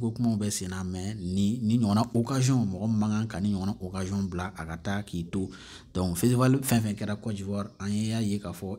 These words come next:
Iba, a kɔni, a invitera a camanw na. Ɲinan ta, ça fait vraiment plaisir ka ni ye a ka scène partager ni Gazo ninnu, Burna Boy ninnu,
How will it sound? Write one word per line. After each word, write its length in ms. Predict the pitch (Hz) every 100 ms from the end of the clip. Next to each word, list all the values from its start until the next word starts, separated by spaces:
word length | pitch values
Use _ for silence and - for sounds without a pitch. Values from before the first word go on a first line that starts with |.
| 107
Iba, 320 | 98 92 95
a 80 | 87
kɔni, 360 | 85 90 104 117
a 200 | 85 87
invitera 500 | 104 104 104 110 117 120
a 100 | 82
camanw 500 | - - 95 98 98
na. 180 | 92 92 - - - -
Ɲinan 400 | 92 113 123 139
ta, 360 | 160 151 123 - - - -
ça 360 | - - - 98
fait 160 | 107 101
vraiment 360 | 113 131 139
plaisir 500 | 139 120 123 120 127 120
ka 180 | 104
ni 160 | 104 117
ye 280 | 117 120 120
a 60 | 98
ka 160 | 98
scène 240 | 95 113 117
partager 560 | 113 101 - 107 110 110
ni 140 | 110
Gazo 460 | 101 110 117 120 113
ninnu, 420 | 104 107 104 104 - - - -
Burna 380 | 85 123 139 143
Boy 220 | 151 147
ninnu, 340 | 117 113 107